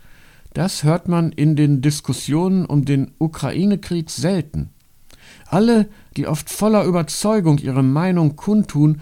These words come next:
scheinen Angst nicht zu kennen. Aber ein Leben ohne Angst gibt es nicht. Und die atomare und auch die ökologische Bedrohung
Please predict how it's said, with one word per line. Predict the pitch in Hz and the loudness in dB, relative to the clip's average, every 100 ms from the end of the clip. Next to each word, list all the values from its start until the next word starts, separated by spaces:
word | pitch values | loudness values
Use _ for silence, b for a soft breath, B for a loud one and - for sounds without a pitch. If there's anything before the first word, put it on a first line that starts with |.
| B | B
scheinen | - - 127 151 143 - - | -10 -4 2 4 4 2 -2
Angst | 92 123 202 - - 214 | 0 2 0 -2 -4 0
nicht | 208 - | 0 -2
zu | - 180 | -8 -10
kennen. | 156 175 135 82 - _ - _ _ b b b b b | -8 -6 -4 -4 -8 _ -20 _ _ b b b b b
Aber | 127 135 | 0 2
ein | 135 | 2
Leben | 131 170 196 190 | 4 4 2 0
ohne | - 180 190 - | 2 2 0 -2
Angst | 156 196 - - | -6 -6 -8 -4
gibt | 220 233 170 | -4 -2 -4
es | 143 | -4
nicht. | 87 80 - - _ - _ B B B | -4 -6 -8 -20 _ -20 _ B B B
Und | 143 147 | 2 4
die | 160 | 2
atomare | 143 151 151 160 202 190 175 147 - b b | -2 2 2 2 2 2 4 2 0 b b
und | b 117 | b -2
auch | 123 135 | -2 -4
die | - | -2
ökologische | - 147 131 156 233 196 - 143 | -2 2 4 4 2 -2 -2 0
Bedrohung | 120 107 143 196 143 127 | 0 0 0 2 2 0